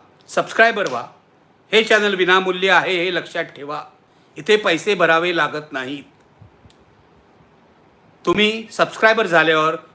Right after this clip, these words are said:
मी जेव्हा जेव्हा लाईव्ह येणार तेव्हा तेव्हा तुम्हाला आगाऊ सूचना मिळेल.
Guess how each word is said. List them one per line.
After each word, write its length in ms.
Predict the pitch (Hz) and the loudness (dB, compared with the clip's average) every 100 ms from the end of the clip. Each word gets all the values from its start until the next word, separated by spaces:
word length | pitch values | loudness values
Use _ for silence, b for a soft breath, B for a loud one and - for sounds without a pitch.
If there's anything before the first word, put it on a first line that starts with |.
| - | -6
मी 80 | 170 | -2
जेव्हा 260 | 180 185 | 2 2
जेव्हा 180 | 208 208 | 2 2
लाईव्ह 240 | 185 175 | 4 2
येणार 280 | 165 151 151 151 - _ 156 | 2 0 -2 -4 -16 _ -2
तेव्हा 180 | 165 | 2
तेव्हा 220 | 185 185 175 | 2 0 -2
तुम्हाला 540 | 170 160 156 160 156 - _ | 0 -2 0 -2 -4 -14 _
आगाऊ 380 | 147 151 170 180 | -6 0 2 2
सूचना 440 | 180 156 160 156 | -2 -6 -2 0
मिळेल. 500 | 151 143 151 127 101 | 0 -2 -2 -4 -8